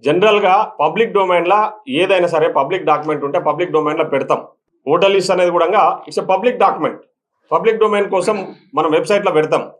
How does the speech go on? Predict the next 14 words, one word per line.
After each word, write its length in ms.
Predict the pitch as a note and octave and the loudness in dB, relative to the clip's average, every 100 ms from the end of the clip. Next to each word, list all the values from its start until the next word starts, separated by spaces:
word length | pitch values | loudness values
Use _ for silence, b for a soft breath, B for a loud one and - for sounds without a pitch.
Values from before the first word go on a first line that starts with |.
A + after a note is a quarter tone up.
| _ - | _ -4
కానీ 140 | F3+ F3 | -4 -2
కొన్ని 160 | F3+ D#3 E3 | -2 2 2
రాష్ట్రాలలో 600 | G3 G#3+ G3 F#3 G#3 F3+ - - _ - - C#3+ | 2 2 2 2 2 0 -2 -10 _ -14 0 2
ఆ 20 | C#3+ | 2
పబ్లిక్ 280 | D3+ D3+ F3+ F3+ | 0 -2 -2 0
డొమైన్ 260 | F3+ E3+ D#3 C3+ | 0 -2 -2 -2
అంటే 200 | C#3 F3 D3 - B2 | 0 0 0 -2 0
ఆ 20 | C3+ C3+ B2 D3 | 2 2 2 -2
వెబ్‌సైట్లలో 520 | D#3 G3+ F#3+ F#3 E3 C#3+ - | 0 -2 0 2 2 0 -4
ఆ 40 | C3+ | -2
ఓటర్ 180 | E3+ F#3+ | 0 0
లిస్ట్ 160 | F#3 F3+ E3+ | -2 -6 -4
కూడా 280 | E3 F3 - - _ _ _ _ D3+ | 0 0 0 -4 _ _ _ _ -8
మూసిపెట్టేసారు. 600 | D#3 D#3 A#2+ G#2 F#2 | -4 -4 -4 -6 -12